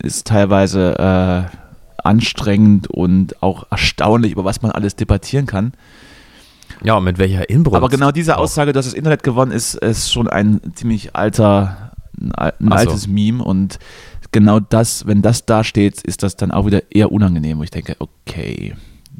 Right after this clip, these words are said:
Speaker 1: geh doch wieder, o-, okay, Boomer.
Speaker 2: Ja, naja. Naja, das Internet ist ein düsterer Ort,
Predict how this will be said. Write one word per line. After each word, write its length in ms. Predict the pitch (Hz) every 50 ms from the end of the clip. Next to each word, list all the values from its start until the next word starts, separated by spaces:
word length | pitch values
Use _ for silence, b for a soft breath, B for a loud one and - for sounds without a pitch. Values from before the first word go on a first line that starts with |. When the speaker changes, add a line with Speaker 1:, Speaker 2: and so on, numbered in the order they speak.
| - _
Speaker 1:
geh 140 | - - -
doch 140 | 76 73 -
wieder, 260 | 90 - - 69 - - _ - - -
o-, 120 | 139 - - _
okay, 340 | - 147 - - 131 131 131
Boomer. 440 | - 110 107 98 95 85 90 - - - _ _ - - _ b b b b b b b b b b b b b b b b b b b b _ - -
Speaker 2:
Ja, 320 | - 87 87 87 87 85 - - - - - b b b b b b b b b b b b b b
naja. 340 | - 90 85 80 85 82 - - _ _ _ _ _ _ _ _ _ _ _ _ - - B B B B B B B B B B B B B B B B - -
Naja, 460 | 135 160 175 170 156 131 135 135 160 - - -
das 180 | - 120 110 -
Internet 680 | - 147 147 - 139 117 110 113 110 110 - - - - B B B B
ist 140 | - - -
ein 300 | 98 101 101 101 95 95
düsterer 540 | 98 120 131 135 - - 117 104 104 104 85
Ort, 480 | 71 98 101 104 110 - - - B